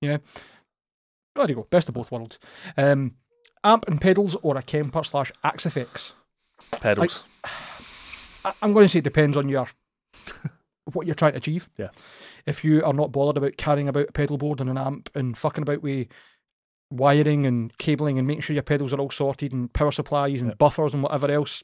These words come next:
Speaker 1: fucking fill your boots. If you want something that's a bit more simple and straight, you just have everything on, and you've got one pedal board that just lets you select different
Speaker 2: Yeah.
Speaker 1: presets, Kemper and Axe F X. So, personal preference. Um,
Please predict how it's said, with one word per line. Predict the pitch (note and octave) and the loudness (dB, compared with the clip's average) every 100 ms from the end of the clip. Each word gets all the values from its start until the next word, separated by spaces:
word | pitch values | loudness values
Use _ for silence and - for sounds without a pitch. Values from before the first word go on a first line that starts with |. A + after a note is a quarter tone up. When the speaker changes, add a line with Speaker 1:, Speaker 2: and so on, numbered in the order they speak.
| _ _ | _ _
Speaker 1:
fucking | - B2 - C#3 | -14 -10 -8 -8
fill | - C#3+ | -4 -2
your | A#2+ | -2
boots. | C#3+ - - - - - - _ _ - | -2 -4 -10 -16 -20 -20 -20 _ _ -2
If | |
you | C#3 | 0
want | D3+ | 2
something | D#3 E3 | 0 -2
that's | C3+ | 0
a | |
bit | C#3+ | 0
more | - | 0
simple | D3 D#3 D3+ | -2 -2 -2
and | D3+ | -4
straight, | B2 D3+ E3 _ _ _ _ | -2 0 0 _ _ _ _
you | C#3+ | -8
just | B2 C#3+ | -6 -2
have | C#3 | 0
everything | C3+ D#3+ C#3 | 2 0 0
on, | B2+ C#3+ | 0 -2
and | C3+ B2+ | -2 -4
you've | C3 | -4
got | B2+ | -6
one | B2+ C#3 C#3+ | -2 -2 0
pedal | C3 D3 C#3+ | -2 0 0
board | B2+ C#3 A#2 | -2 -4 -4
that | B2+ | -6
just | C3 - | -6 -6
lets | C#3+ | -6
you | C3 | -6
select | C#3+ C#3 C#3 | -4 -4 -2
different | C#3+ - C#3+ | -4 -4 -8
Speaker 2:
Yeah. | - | -4
Speaker 1:
presets, | E3 F3+ G#3 G3+ - - | 0 4 4 2 -2 -8
Kemper | C#3 C3+ | -4 -4
and | B2 | -4
Axe | A#2 - | -8 -10
F | B2+ | -10
X. | A#2+ - - | -10 -12 -4
So, | D3 C3 - _ | -2 0 -4 _
personal | E3 F3 B2+ | 0 0 -2
preference. | B2+ A2+ A#2 - _ - - - - - | -6 -8 -14 -18 _ -20 -20 -20 -20 -6
Um, | C#3 C#3 C#3 | -4 -4 -6